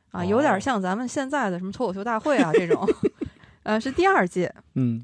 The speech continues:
Speaker 1: 然后就在我们大连举办，而且那一届呢，就命名叫大连星海杯。
Speaker 2: 星海对大连重要。
Speaker 1: 嗯。
Speaker 2: 嗯。
Speaker 1: 那当时参赛的选手绝对是全国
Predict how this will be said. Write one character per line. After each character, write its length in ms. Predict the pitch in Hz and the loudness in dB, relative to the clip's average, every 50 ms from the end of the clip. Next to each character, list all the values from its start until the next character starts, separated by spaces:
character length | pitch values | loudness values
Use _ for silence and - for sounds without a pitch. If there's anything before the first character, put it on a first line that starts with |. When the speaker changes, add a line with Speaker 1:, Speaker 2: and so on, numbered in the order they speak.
| - - - | -10 -8 -2
Speaker 1:
然 140 | 202 202 208 | 0 2 2
后 80 | 220 | 2
就 120 | 214 254 247 | 0 0 2
在 160 | 240 233 214 | 4 4 4
我 120 | 196 170 | 2 0
们 140 | 127 - 196 | -2 -4 -4
大 220 | - - 269 233 196 | 0 2 2 2 2
连 180 | 175 156 156 185 | 0 -2 -6 -8
举 140 | - - - | -10 -12 -14
办， 140 | - - - _ - | -14 -16 -16 _ -4
而 180 | - 202 226 | 0 2 2
且 80 | 254 240 | 2 2
那 160 | 254 294 277 | 0 0 0
一 60 | 240 | 0
届 180 | 220 - 240 226 | 0 0 0 0
呢， 220 | 208 196 170 156 185 | 0 0 -2 -4 -4
就 180 | - - 254 | -2 0 0
命 260 | 247 277 302 285 247 208 | 0 0 -2 -2 0 0
名 300 | 190 180 170 170 185 208 | 0 0 -2 -2 -4 -2
叫 280 | 240 240 214 175 160 | 0 0 0 0 -2
大 280 | - - 294 262 226 190 | -2 0 0 2 2 2
连 220 | 180 175 185 220 | 0 -2 -4 -4
星 200 | 226 - 262 269 | -6 -8 -8 -8
海 160 | 262 233 - - | -8 -10 -10 -6
杯。 200 | - 214 247 - _ _ _ _ - - | -6 -6 -6 -8 _ _ _ _ -20 -18
Speaker 2:
星 240 | - - - 143 127 | -14 -8 -8 -6 -6
海 140 | 120 101 | -4 -6
对 80 | 101 110 | -6 -6
大 140 | 107 123 117 | -6 -4 -4
连 180 | 107 104 104 | -4 -4 -6
重 180 | 107 - 120 104 | -6 -6 -6 -6
要。 160 | 98 95 - _ - _ _ _ - | -6 -8 -12 _ -20 _ _ _ -2
Speaker 1:
嗯。 260 | 196 190 180 170 - _ - _ _ _ - | 0 0 0 0 -2 _ -18 _ _ _ -16
Speaker 2:
嗯。 80 | - 92 90 87 101 110 - - - - | -14 -14 -14 -14 -16 -20 -20 -20 -12 -4
Speaker 1:
那 180 | - 294 277 214 | -2 0 2 2
当 220 | 202 208 214 226 | 2 2 0 0
时 160 | - 214 208 | -2 -4 -6
参 240 | 208 - 262 247 240 | -4 -2 -2 -2 0
赛 140 | 247 247 208 | 2 2 2
的 100 | 175 180 | 0 -2
选 260 | - - 175 175 202 | -2 -2 -2 -2 -2
手 180 | 208 - - - - - - - | -2 -2 -4 -4 -6 -12 -16 -12
绝 240 | - - 170 175 | -6 -2 -2 0
对 200 | 196 240 233 208 | 2 2 0 0
是 220 | 202 - 180 160 147 | 0 -2 -2 -4 -4
全 380 | 160 - - - 180 185 202 233 | -6 -8 -4 -2 -2 0 0 0
国 300 | 220 202 190 202 214 | 0 2 2 2 2